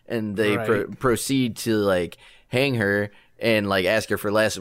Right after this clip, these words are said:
Speaker 1: last words and whatnot. And instead of being like, "Oh, hey, Solomon's actually the witch. I can tell you exactly where his lair is. There's a book down there. Dead goat. Uh, Cyrus Miller's name is on the wall. Like, it's literally under his house."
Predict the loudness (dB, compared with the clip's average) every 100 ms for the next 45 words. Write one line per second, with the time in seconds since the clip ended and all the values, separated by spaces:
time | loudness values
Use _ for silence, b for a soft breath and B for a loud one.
0 | -10 -2 0 0 0 0 0 -4 -2 0
1 | -2 -2 -6 -2 0 2 2 2 -2 -4
2 | B -4 0 2 2 0 0 2 2 0
3 | 0 0 0 -2 0 0 2 2 0 -4
4 | -4 -2 -2 0 0 -2 -2 -2 0 -2
5 | 0 0 0 -4 -2 2 2 2 2 2
6 | 2 0 -4 -2 -4 -2 -2 0 0 0
7 | 0 2 2 0 0 0 -2 -2 0 2
8 | 2 -2 -8 -4 -2 0 -4 B B B
9 | B -12 0 2 2 0 -2 -2 -2 -4
10 | -2 0 0 0 0 0 0 2 4 4
11 | 4 2 2 0 -2 0 2 4 2 0
12 | 0 0 2 2 0 -2 0 0 0 -2
13 | -6